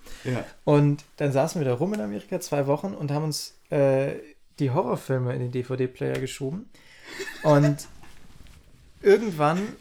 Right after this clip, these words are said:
Speaker 2: äh, hatten wir keinen mehr übrig und dann lag da noch Pulp Fiction.
Speaker 1: Ja.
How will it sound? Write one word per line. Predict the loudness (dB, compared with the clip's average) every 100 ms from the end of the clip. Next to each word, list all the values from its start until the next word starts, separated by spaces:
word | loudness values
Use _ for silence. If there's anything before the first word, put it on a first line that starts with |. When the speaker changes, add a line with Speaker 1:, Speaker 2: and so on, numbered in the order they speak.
| -18 -2
Speaker 2:
äh, |
hatten | 2 4 4 2 0 -2 0
wir | 0
keinen | 2 0
mehr | 2
übrig | 2 2
und |
dann | 2
lag | 2 2
da | 0
noch | 0
Pulp | 0 -2 0
Fiction. | -2 -2 -4 -10 -12 -16 -20 -12
Speaker 1:
Ja. | -10 -10